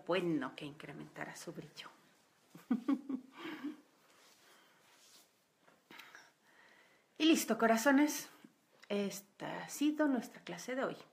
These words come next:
Porfa, dejen sus comentarios. En un momento más, eh, o en este video encontrarán ustedes la liga para la grabación en YouTube, también en el grupo de meditación y, por supuesto, en el canal de YouTube.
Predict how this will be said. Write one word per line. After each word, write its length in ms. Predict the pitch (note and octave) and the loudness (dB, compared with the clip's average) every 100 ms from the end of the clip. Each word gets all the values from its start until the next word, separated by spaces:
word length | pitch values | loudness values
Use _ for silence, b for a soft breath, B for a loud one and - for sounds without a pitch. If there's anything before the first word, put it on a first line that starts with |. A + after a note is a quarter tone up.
| _ B B B B B B B B | _ B B B B B B B B
Porfa, 420 | C4 D#4+ - B3+ | 4 4 4 4
dejen 360 | B3+ A3 G3+ F#3 | 4 0 -2 -2
sus 240 | A#3 A3+ | -2 -2
comentarios. 840 | G#3+ F#3+ F3 G#3+ A3+ B3+ C#4+ C#4+ | -2 -2 2 2 4 2 0 -2
En 160 | - G3 | -6 -4
un 80 | F#3+ | -4
momento 480 | F#3 F#3 F#3 F#3 F#3+ | -4 -4 -6 -6 -4
más, 720 | A3 A#3 B3+ B3+ - - - | 0 2 0 -2 -6 -8 -10
eh, 140 | - F#3+ | -6 -2
o 300 | F#3 F#3 - | 0 -2 -4
en 180 | F#3 F#3+ | -10 -8
este 260 | F#3 - F3+ | -10 -10 -8
video 560 | F#3 G3+ A3 A#3 A3+ A3+ | -4 0 2 2 0 -4
encontrarán 720 | F#3+ F#3 A3+ A3+ A3 G#3 G3+ | -10 -4 -4 0 0 0 -2
ustedes 400 | G3 G3 F#3+ F#3 | -6 -6 -8 -6
la 80 | F3 | -6
liga 440 | G3 A3 B3 C4+ B B B B B B _ | -4 -4 -2 -4 B B B B B B _
para 880 | G3+ G3 G3 G3+ G#3 G#3 G#3+ G#3+ G#3+ | 0 2 2 2 2 2 4 4 2
la 140 | G#3 | 0
grabación 480 | F#3 F#3 F3 F3 G3 | -4 -8 -8 -6 -6
en 100 | F#3 | -4
YouTube, 400 | F#3+ G#3 D#4+ F4 - - _ _ B B B B | -4 2 4 4 0 -16 _ _ B B B B
también 800 | F#3+ F#3 F#3 G#3 A#3+ C4+ C#4+ C4+ | -2 -2 -2 0 2 4 4 4
en 360 | - A3 A3 A3 | -2 0 0 0
el 160 | G3 F#3 | -4 -4
grupo 300 | G#3+ A3+ A3 | -4 -2 -2
de 60 | |
meditación 500 | G#3+ A#3+ D4 F4 F4 | -2 -2 0 2 0
y, 200 | - C4+ | -2 -4
por 160 | C#4+ C4+ | -2 -2
supuesto, 420 | C4+ C4 G#3 - | -2 -4 -4 -2
en 60 | A#3 | -4
el 140 | G#3 | -4
canal 300 | G3+ F#3 G3 | -6 -6 -4
de 80 | G3+ | -4
YouTube. 400 | G3+ G3 E3+ - | -4 -4 -6 -10